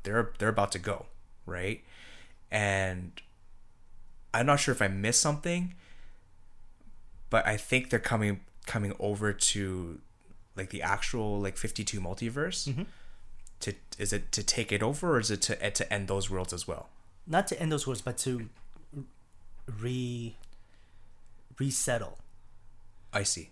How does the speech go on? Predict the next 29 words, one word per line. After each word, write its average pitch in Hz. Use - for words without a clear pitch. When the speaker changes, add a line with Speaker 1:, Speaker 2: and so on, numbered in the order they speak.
Speaker 2:
Yeah, 123
they're 139
moving 147
into 135
these 113
worlds 110
to, 131
yes, 160
take -
it 117
over, 131
but 110
Speaker 1:
Yeah. 101
Speaker 2:
they 113
want 113
to 104
settle 107
in 107
to 107
a 95
new 98
world 98
because 104
they 101
know 110
their 95
world 95
is -
ending. 82